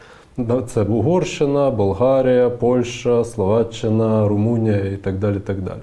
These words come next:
<clears throat> І, відповідно, уряди цих держав дивляться на те, як у нас відбувається дотримування прав цих меншин. Тому нам треба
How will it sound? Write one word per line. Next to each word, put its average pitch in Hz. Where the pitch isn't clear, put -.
<clears throat> 143
І, -
відповідно, 135
уряди 135
цих 131
держав 143
дивляться 113
на 104
те, 127
як 117
у 107
нас 110
відбувається 104
дотримування 98
прав 110
цих 107
меншин. 98
Тому 120
нам 127
треба 120